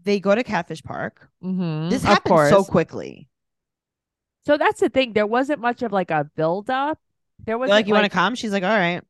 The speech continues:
Speaker 2: there wasn't much of anything. Right.
Speaker 1: So this is, there's a blonde woman who seems a little bit older, but then I can't tell if she's older.
Speaker 2: Mm-hmm.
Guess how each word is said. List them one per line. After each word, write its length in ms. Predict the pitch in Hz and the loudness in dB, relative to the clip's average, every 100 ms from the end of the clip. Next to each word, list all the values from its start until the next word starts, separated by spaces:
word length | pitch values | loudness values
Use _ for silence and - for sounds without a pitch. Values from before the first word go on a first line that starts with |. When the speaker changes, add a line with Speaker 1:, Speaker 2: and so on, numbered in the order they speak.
| _ | _
Speaker 2:
there 80 | 202 | -4
wasn't 240 | 226 233 | -4 -4
much 160 | 220 208 | -8 -4
of 80 | 170 | -2
anything. 460 | 185 196 143 120 | -2 -4 -6 -8
Right. 380 | 120 160 135 107 - _ _ _ | -2 0 0 -4 -14 _ _ _
Speaker 1:
So 360 | - 180 165 | -8 -4 -4
this 220 | - 190 202 | -6 -8 -10
is, 140 | 202 | -8
there's 160 | 208 196 | -6 -6
a 60 | |
blonde 600 | 175 180 175 175 226 254 | -4 -4 -2 0 -2 -4
woman 640 | 208 160 135 101 76 180 - _ - | -6 -6 -6 -6 -8 -12 -16 _ -6
who 120 | 202 | -6
seems 380 | - 262 277 233 | -6 -10 -10 -8
a 60 | |
little 260 | 190 226 220 | -6 -6 -4
bit 340 | 202 175 143 _ _ _ _ _ _ _ _ _ - | -2 -2 -4 _ _ _ _ _ _ _ _ _ -6
older, 520 | 120 185 262 349 415 | -4 -2 -2 -2 -6
but 120 | 370 | -6
then 100 | 196 | -8
I 60 | 196 | -8
can't 260 | - 196 - - | -8 -12 -12 -20
tell 360 | - - 165 | -14 -6 -2
if 120 | 277 - | -2 -4
she's 300 | - 415 403 | -8 -6 -6
older. 460 | 427 427 427 - 480 480 | -8 -8 -8 -12 -12 -8
Speaker 2:
Mm-hmm. 600 | 226 226 190 180 180 | -6 -6 -8 -8 -8